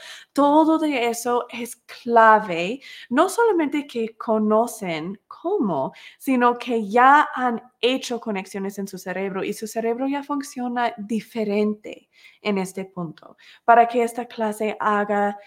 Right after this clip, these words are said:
sentido y lo puedes aplicar correctamente. Y no solo es, "Ya lo entiendo, pero ¿cómo me ayuda?", ¿verdad?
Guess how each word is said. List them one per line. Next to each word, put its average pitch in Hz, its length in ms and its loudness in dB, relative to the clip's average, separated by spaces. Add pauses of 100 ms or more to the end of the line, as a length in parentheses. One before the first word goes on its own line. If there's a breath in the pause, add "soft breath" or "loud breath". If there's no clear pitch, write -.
(220 loud breath)
sentido 214 760 0
y 208 80 2
lo 196 200 -4
puedes 202 420 -4
aplicar 185 800 -8
correctamente. 175 1200 -12 (260 loud breath)
Y 202 120 0
no 190 160 2
solo 185 340 -2
es, 170 580 -4 (720 loud breath)
"Ya 381 180 -6
lo 320 100 -4
entiendo, 220 500 -4
pero 175 360 -8
¿cómo 190 260 -8
me 175 140 -6
ayuda?", - 240 -10 (360)
¿verdad? 190 420 -10